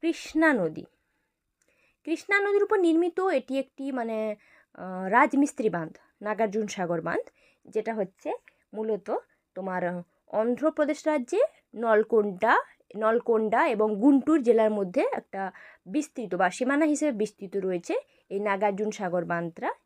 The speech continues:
যেটা কৃষ্ণা নদীর উপর নির্মিত হয়েছে। নেক্সট প্রশ্ন, সম্প্রতি গাঙ্গু রামসে,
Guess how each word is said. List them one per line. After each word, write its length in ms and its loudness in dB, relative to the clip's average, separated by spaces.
যেটা 240 -4
কৃষ্ণা 340 -4
নদীর 260 -2
উপর 160 -8
নির্মিত 360 -8
হয়েছে। 360 -12
নেক্সট 280 -12
প্রশ্ন, 280 -18
সম্প্রতি 640 0
গাঙ্গু 680 2
রামসে, 500 -4